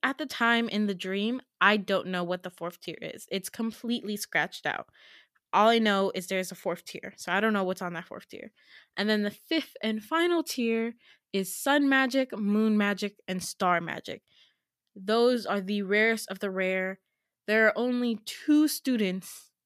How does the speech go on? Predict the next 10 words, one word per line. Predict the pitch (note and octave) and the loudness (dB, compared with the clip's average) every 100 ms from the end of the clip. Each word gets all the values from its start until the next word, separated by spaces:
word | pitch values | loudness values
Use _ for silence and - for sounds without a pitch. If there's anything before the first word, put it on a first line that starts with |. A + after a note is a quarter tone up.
| _ _ _ _ _ _ _ _ _ _ _ - | _ _ _ _ _ _ _ _ _ _ _ -6
um, | F#3+ F#3 F3+ | -4 -4 -2
two | - E4+ | 4 6
alumni | C4+ A3 A3+ A3+ F3 D#3 F3+ | 8 8 8 8 4 2 -4
from | - - A#3 A3+ | -2 4 6 6
the | |
college | G3+ - G#3 F#3 E3 - - | 0 0 2 2 -2 -8 -4
who | A3+ | -2
have | G#3 G#3 F#3 F3+ - - | 2 4 2 2 -8 -14
those | F3+ F#3 F#3 F3 | -2 0 0 -2
magic. | E3+ D#3+ - - | -6 -6 -8 -14